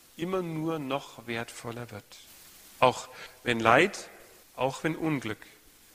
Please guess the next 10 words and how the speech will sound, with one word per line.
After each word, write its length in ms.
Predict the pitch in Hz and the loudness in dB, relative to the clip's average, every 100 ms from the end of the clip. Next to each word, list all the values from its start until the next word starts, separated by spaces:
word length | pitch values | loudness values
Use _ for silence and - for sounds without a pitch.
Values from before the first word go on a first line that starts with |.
| - - | -20 -6
wenn 120 | 131 | 0
Streit 500 | 117 - 151 160 180 | 2 4 8 8 6
und 180 | 190 165 | 0 -6
Krieg 460 | - 190 156 - - - - - - - - | -6 -6 -6 -12 -20 -20 -20 -20 -20 -14 -2
über 180 | 139 139 | 2 2
diese 320 | 147 - 127 | 0 -4 0
Welt 320 | 123 143 - | 0 0 -2
hereinbrechen 840 | 151 147 151 135 107 - - 113 | -4 -2 -2 -4 -8 -12 -10 -8
möchten. 460 | 110 104 - 110 110 - - - - - - - | -6 -8 -12 -14 -16 -20 -20 -20 -20 -20 -20 -10
Seht, 400 | - 156 135 | -4 -2 -4